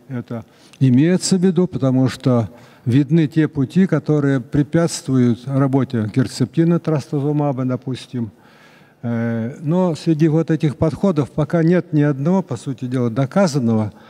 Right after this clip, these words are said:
который позволял бы преодолеть вот эту резистентность, в том числе ангиогенез, использование препаратов, э, бевацизумаб, это оказалось неэффективным.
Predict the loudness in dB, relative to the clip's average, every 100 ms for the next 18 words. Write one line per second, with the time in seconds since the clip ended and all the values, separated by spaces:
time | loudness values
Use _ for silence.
0 | -12 -8 -2 0 0 0 0 2 2 2
1 | 0 0 0 2 2 2 0 0 0 0
2 | 0 2 0 -2 -4 -4 -4 0 2 0
3 | -2 0 0 2 2 4 4 2 0 -4
4 | -4 -2 -2 0 0 2 2 0 -6 -20
5 | -20 -20 -8 -8 -6 -4 -4 -6 -8 -12
6 | -16 _ -20 -20 -20 -20 _ _ -8 -6
7 | -6 -8 -10 -8 -6 -6 -8 -4 0 0
8 | 0 -2 0 0 2 2 2 0 0 0
9 | 0 -4 -4 -2 -2 -4